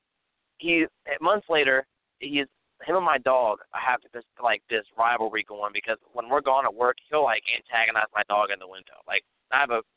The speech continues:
eighty-five pound pit bull, and so it stresses me out when my dog, when I'm at home and my dog is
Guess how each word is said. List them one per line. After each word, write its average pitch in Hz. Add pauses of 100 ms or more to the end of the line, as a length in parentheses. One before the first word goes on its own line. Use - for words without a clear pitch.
(240)
eighty-five 110
pound 104
pit 131
bull, 104 (440)
and 120 (200)
so 113 (100)
it 120 (360)
stresses 139
me 135
out 117
when 107
my 110
dog, 117
when 117
I'm 120
at 95
home 131
and 110
my 107
dog 113
is 104